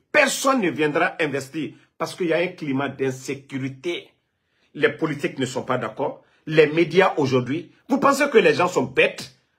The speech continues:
pour venir investir en Guinée ? Vous pensez que les gens sont bêtes ? Ndefama Arafa Kobrissa, en jeu. Donc, à tout moment, ça peut changer. Et c'est pourquoi aujourd'hui, personne n'envoie, n'envoie de l',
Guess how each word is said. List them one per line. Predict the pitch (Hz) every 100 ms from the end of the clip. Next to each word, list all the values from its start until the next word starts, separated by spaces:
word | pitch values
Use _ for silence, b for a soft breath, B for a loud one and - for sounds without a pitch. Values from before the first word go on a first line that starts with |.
| _ -
pour | 185
venir | 226 240 202
investir | 160 156 185 151
en |
Guinée ? | 113 120 165 - _ _ _ _ _ _ _ _ _ _ -
Vous | 175
pensez | 247 226
que |
les | 190 143
gens | 180
sont | 131
bêtes ? | 110 156 - - _ _ _ _ _ _ _ _ _ -
Ndefama | 220 277 262 208
Arafa | 170 165 214 160 139 160
Kobrissa, | - 156 135 - - -
en | 151
jeu. | 127 190 - - _ _ _ _ _ _ _ _ _ _ _ _ _ _ -
Donc, | 240 285 139 - -
à | 131 -
tout | 190
moment, | 165 120 117 139 - _ _
ça | - 110
peut | 143
changer. | 135 98 98 - _ _ _ _ _ _ _
Et | 143
c'est | 135 147
pourquoi | 131 123 127
aujourd'hui, | 127 107 104 120
personne | - 135 131 - 131 110
n'envoie, | 101 110 113 - 113
n'envoie | 117 120 107 123
de |
l', | 98